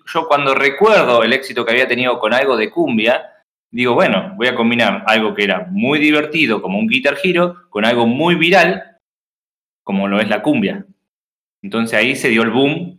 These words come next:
de que le encantó. Hoy tengo usuarios a diario que me mandan que están locos por el juego, que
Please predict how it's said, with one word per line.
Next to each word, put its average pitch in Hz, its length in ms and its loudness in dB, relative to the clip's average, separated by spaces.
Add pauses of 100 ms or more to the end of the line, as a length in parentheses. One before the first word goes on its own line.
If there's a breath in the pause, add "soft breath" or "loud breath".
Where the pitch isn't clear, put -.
de 101 240 -4
que 95 580 -4 (200)
le 107 120 -6
encantó. 107 800 0
Hoy 107 320 -4
tengo 107 220 -4
usuarios 120 580 0 (100)
a 107 120 2
diario 123 560 2
que 113 100 -2
me 104 120 -2
mandan 123 460 0
que 107 100 -10
están 107 280 -2
locos 120 300 0
por 107 100 0
el 101 80 -2
juego, 135 560 2
que 95 400 -6